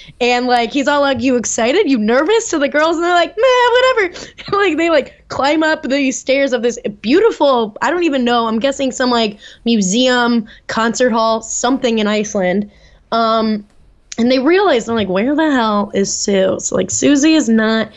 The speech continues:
here. And, like, they're getting nervous. Clayton comes out walking this whole, these two days. I feel like he's walked like a serial killer. Like, you could tell, like, he's almost, like, in his head being all like,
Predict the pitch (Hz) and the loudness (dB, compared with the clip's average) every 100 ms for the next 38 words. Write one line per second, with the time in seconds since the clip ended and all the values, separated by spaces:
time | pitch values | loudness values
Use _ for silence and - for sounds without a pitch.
0 | - - _ - 254 311 247 202 208 190 | -20 -20 _ -4 0 2 2 2 0 0
1 | 226 220 294 294 - _ _ 196 220 269 | -2 0 2 2 -2 _ _ 0 2 2
2 | 190 180 185 - - - - 359 349 269 | 0 -4 -6 -16 -20 -20 -4 -2 0 0
3 | 254 233 233 226 233 - - 254 359 440 | 0 0 2 2 0 -4 0 2 2 2
4 | 453 381 - 233 302 302 339 370 339 - | 2 0 0 -2 0 0 2 2 -2 -4
5 | 277 277 - 359 277 226 196 - - 233 | -4 -4 2 2 4 2 0 -6 -10 -8
6 | 226 247 247 240 185 208 233 233 226 208 | -2 -2 0 -4 -2 0 0 -2 -4 -4
7 | - 214 220 185 - 185 175 170 170 - | -4 0 0 0 -2 -2 0 -2 -4 -8
8 | - - 226 247 254 294 285 208 240 262 | -12 -4 0 0 0 2 2 0 -2 0
9 | 269 233 247 - 254 262 262 208 240 233 | 0 0 -2 -2 0 0 -2 -2 0 0
10 | 220 190 | 0 -2